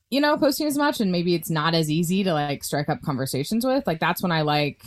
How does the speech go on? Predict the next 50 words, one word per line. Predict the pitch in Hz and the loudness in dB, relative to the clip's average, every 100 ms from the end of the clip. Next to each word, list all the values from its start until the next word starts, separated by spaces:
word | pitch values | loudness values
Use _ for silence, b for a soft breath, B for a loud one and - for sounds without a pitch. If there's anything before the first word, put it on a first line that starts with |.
| - | -10
um, | 139 143 139 135 135 | -6 -2 -2 -2 -2
you | 240 | 0
know, | 185 175 | 2 2
saying, | - 156 147 143 139 131 | 0 -2 0 -2 -2 -4
you | 123 | -6
know, | 127 | -6
"Thanks | 135 135 | -6 -8
for | |
connecting. | - 254 254 240 233 | -6 -4 -2 0 0
If | 185 | 0
there's | 170 | -2
anything | 165 156 | -2 -4
to | |
help | 156 165 | -4 -2
you | 160 | -2
with, | 160 | -2
let | 143 | -4
me | 147 | -2
know. | 208 214 208 214 b b b | 2 4 2 0 b b b
By | - 151 | 0 2
the | 165 | 4
way, | 233 262 240 254 220 | 4 6 4 4 0
uh, | - 151 151 | 0 0 2
this | 180 | 0
is | 170 | 0
what | 135 | -2
we | 143 | 0
do | 165 170 180 | 2 0 -2
at | 123 | -6
my | |
company. | 131 233 277 294 277 - - | -2 -2 0 -2 -4 -10 -8
If | 151 160 | -6 0
you, | 165 170 175 - | 2 2 0 -2
you | 147 | -4
know, | 143 151 175 | -2 -2 -2
or | 131 139 135 | -2 -2 -2
anyone | 143 147 139 | -2 -2 0
you | 135 | 0
know | 143 | -2
would | 139 | -2
be | 143 | -4
a | |
good | 127 131 | -4 -2
fit, | 156 233 - | -2 -2 -2
you | 147 | -2
know, | 139 156 | -2 -2
please | - 143 | -4 -4
let | 123 | -2
me | 214 | -2
know," | 247 | -4